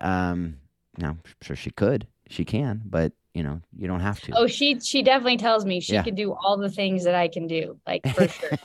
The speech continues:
Speaker 1: <laughs>
Speaker 2: Right? It's just, she, she just wants me to do them. So, but she knows how to do all of them. And that's, that's the great thing
Speaker 1: Of course.
Speaker 2: about Ange, is she will if she absolutely needs to. But, you know, her and I worked together for fourteen years. And so that's a, that's a really long time. And that's why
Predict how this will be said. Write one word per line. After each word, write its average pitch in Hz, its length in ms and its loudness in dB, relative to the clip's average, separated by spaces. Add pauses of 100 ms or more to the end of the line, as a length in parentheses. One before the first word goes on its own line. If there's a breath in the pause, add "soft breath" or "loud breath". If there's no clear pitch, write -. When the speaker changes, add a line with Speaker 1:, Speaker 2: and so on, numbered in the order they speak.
(140)
Speaker 1:
<laughs> - 280 -10
Speaker 2:
Right? 180 360 4
It's 196 280 -2
just, - 460 2 (300)
she, - 220 -2
she 247 260 2
just 247 200 2
wants 196 240 4
me 196 100 0
to 165 100 -4
do 170 140 -2
them. 185 240 -8
So, 175 240 2
but 190 160 -2
she 269 140 2
knows 262 260 6
how 220 140 4
to 180 100 0
do 180 140 4
all 151 160 2
of 147 40 -8
them. 160 200 -10
And 175 100 -4
that's, 190 220 -2
that's 214 260 0
the 220 80 -2
great 190 220 2
thing 190 160 -2
Speaker 1:
Of 180 80 -4
course. 175 80 4
Speaker 2:
about 170 100 -2
Ange, 175 280 -6
is 160 100 -4
she 262 200 2
will 214 360 6
if 202 120 4
she 202 140 -2
absolutely 190 400 0
needs 180 300 -6
to. 214 200 -2
But, 170 380 2
you 185 80 -4
know, 185 140 2
her 214 100 2
and 220 80 2
I 202 120 6
worked 190 220 4
together 180 340 4
for 165 120 -8
fourteen 180 480 -4
years. 165 400 -4
And 175 180 -6
so 165 440 -2
that's 185 240 -2
a, 185 180 6
that's 190 220 0
a 196 80 0
really 185 240 4
long 175 200 2
time. 180 320 0
And 180 80 -2
that's 180 240 -2
why 175 360 2